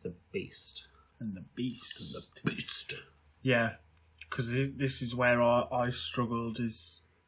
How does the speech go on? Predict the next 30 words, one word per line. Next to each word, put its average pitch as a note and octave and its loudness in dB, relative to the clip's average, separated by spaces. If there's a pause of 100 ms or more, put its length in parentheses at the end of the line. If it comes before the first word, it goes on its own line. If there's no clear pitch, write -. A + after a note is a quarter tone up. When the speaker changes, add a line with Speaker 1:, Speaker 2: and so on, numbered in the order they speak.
(100)
Speaker 2:
uh, A#2 0 (380)
with B2+ 2 (180)
Moana. B2+ 0 (240)
Speaker 1:
Mm-hmm. A#2 4
Speaker 2:
It D3 0
wasn't, C3 -2 (320)
I C#3+ 4
looked C#3 2
and C3 4
I B2 6
looked C3 0
and B2+ 2
I A#2+ 4
looked B2 0
and A#2+ 2
I A#2 2
looked - 0 (180)
for - -6
shirts - 6
with, B2+ -2 (160)
you C#3 2
know, B2 2
those B2 2
tribal B2 2
kind B2+ 0
of B2 0
markings B2+ 0
on, A#2 0
and A2 -4
it - -12